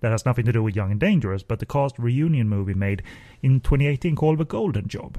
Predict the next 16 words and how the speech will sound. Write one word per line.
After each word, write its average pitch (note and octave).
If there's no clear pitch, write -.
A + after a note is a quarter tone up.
where, B2+
uh, A#2+
where B2
the C#3+
guys C#3+
have, C3+
uh, C#3+
grown D#3
up F#3+
and, B2+
um, C#3+
are C3+
gonna B2
do C3
a C3
heist -